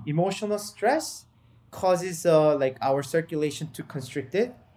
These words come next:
And because there's poor circulation, our muscles is not getting proper, uh, nutrient or the oxygen. So muscle becomes tight. And because of that,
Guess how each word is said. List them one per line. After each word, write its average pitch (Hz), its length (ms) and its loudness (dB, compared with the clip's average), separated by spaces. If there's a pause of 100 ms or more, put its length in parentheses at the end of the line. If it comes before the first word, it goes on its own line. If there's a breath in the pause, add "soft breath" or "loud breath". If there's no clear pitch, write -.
(140)
And 165 180 2
because 196 460 -2
there's 160 180 4
poor 196 380 -2
circulation, 160 800 -2 (120)
our 139 220 4
muscles 139 640 -2 (580 soft breath)
is 143 240 0
not 143 240 2
getting 139 340 -2
proper, 143 540 0
uh, 123 220 2
nutrient 139 580 -4
or 131 140 0
the - 160 -6
oxygen. 139 560 -8 (380 soft breath)
So - 320 -2 (160)
muscle 180 400 6
becomes 131 480 -4
tight. - 580 -8 (840 soft breath)
And 156 180 4
because 175 420 0
of 170 200 2
that, 190 260 2